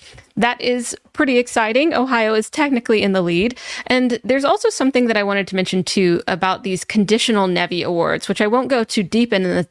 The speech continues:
in this episode, but a conditional award in this context of the nevi program is that any government initiative really typically has a commitment or promise by the government to provide funding or support on a project or to an organization under s-, those specific conditions.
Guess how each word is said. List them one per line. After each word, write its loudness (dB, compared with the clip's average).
in 2
this -4
episode, -4
but -2
a -4
conditional 2
award 2
in -2
this -2
context -4
of -6
the 0
nevi 0
program -2
is -4
that -2
any 0
government -2
initiative -2
really 0
typically -2
has -4
a 0
commitment 2
or 0
promise -2
by 0
the -4
government -4
to -18
provide -4
funding -4
or -2
support -2
on -4
a -4
project -4
or -4
to 2
an 2
organization -2
under -4
s-, -4
those 0
specific -2
conditions. -2